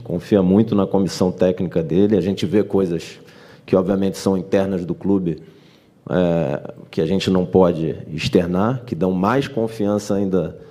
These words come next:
é, no trabalho do que, é, o desempenho e o resultado dentro do campo. E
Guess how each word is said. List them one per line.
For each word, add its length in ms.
é, 520
no 200
trabalho 640
do 160
que, 480
é, 340
o 140
desempenho 760
e 80
o 60
resultado 600
dentro 200
do 100
campo. 460
E 500